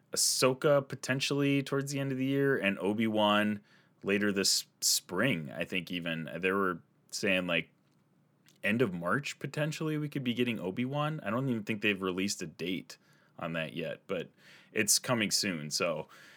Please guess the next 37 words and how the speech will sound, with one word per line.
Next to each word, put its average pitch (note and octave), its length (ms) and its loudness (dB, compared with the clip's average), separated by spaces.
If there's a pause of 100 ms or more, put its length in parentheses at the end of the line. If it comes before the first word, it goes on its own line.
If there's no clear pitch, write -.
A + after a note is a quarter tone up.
(280)
wild, F2+ 440 2 (200)
wild D#2+ 340 -4
stuff. - 360 -6
So D#2 320 -4 (460)
anyways, G2+ 640 4 (360)
diving B2+ 280 8
back A#2+ 240 8
into A2 160 2
Boba F#2+ 280 2
Fett, D#2+ 320 -4 (160)
episode C3 460 4
five. D#2+ 560 2
So D3+ 140 6
we D3 140 6
know E3+ 380 6 (280)
th-, - 200 -12
episodes B2+ 360 4
three B2+ 160 4
and G#2+ 100 4
four, G#2 240 6
we G#2+ 100 6
haven't G#2+ 220 6
actually F2+ 300 0
reviewed E2+ 500 -2
on F2 260 -4
the D#2+ 300 -2 (440)
Infinity F2 360 -4
Bros E2 260 -2
podcast, E2 540 -2
but G2+ 80 0
we'll G#2 160 -2
be F#2 120 -2
making E2+ 500 -2
some F#2 320 0
references E2 500 -4
to F2 120 -6
'em. D#2+ 160 -6